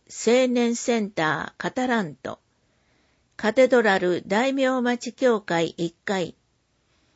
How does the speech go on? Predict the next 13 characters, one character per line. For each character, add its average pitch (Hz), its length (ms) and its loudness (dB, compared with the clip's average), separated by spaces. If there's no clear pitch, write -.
参 262 360 -2
加 262 100 0
費 214 240 -2
無 214 160 0
料。 156 420 0
事 196 180 0
前 269 180 2
申 240 320 0
し - 160 -8
込 214 140 0
み 202 220 -2
不 175 220 -4
要。 180 400 0